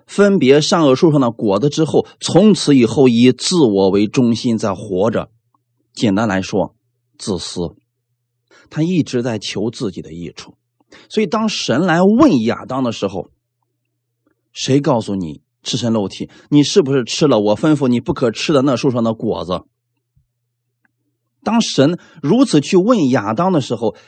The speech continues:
亚当此刻他为了自己的益处，他开始推卸责任。所以他说：“不是我的错，是你赐给我的那个女人，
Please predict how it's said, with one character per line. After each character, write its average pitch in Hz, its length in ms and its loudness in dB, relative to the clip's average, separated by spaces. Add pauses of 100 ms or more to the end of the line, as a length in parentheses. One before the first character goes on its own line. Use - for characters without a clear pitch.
(160)
亚 147 360 2
当 220 340 2 (800)
此 - 300 0
刻 - 360 0 (180)
他 233 180 0
为 233 280 4
了 123 160 2
自 226 460 0
己 120 200 -4
的 117 160 0
益 170 260 0
处， - 360 -6 (840)
他 - 140 -2
开 120 120 -2
始 104 120 -6
推 101 160 -6
卸 85 140 -6
责 65 180 -12
任。 71 160 -14 (500)
所 - 160 2
以 - 20 6
他 180 160 0
说 180 300 -2 (640)
：“不 - 80 -4
是 156 160 2
我 107 180 0
的 90 120 -8
错， - 480 -8 (880)
是 233 180 -2
你 160 220 2
赐 180 260 -2
给 165 120 4
我 120 200 2
的 147 240 0 (180)
那 208 140 2
个 180 140 2
女 147 280 2
人， 107 500 -2